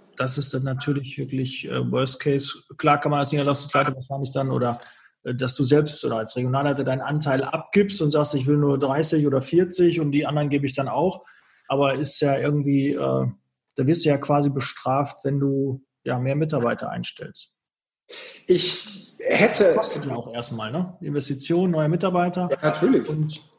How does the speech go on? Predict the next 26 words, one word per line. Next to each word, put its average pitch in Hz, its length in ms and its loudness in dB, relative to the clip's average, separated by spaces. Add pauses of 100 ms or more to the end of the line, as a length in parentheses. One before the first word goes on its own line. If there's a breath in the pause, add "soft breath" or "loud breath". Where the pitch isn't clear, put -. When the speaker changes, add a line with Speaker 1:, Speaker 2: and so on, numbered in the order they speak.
(120)
Speaker 1:
äh, 147 220 0
dann 151 180 2
bekommt 160 420 2
ein 147 120 0
anderer 160 220 2
Kollege, 170 420 4
der 147 200 2
eigentlich 151 200 0
einen 151 80 2
guten 156 240 0
Job 160 200 -2
gemacht 160 340 -2
hat, 156 100 -4
kriegt 156 200 -6
dann 160 120 -4
auf 151 100 -2
einmal 151 260 0
weniger. 143 380 2
Also, 143 240 -6
ist - 320 -8
ein 180 140 -2
bisschen 185 260 2
schwierig, 196 540 2
glaube 175 280 4
ich, 170 300 0
ähm, 156 460 -2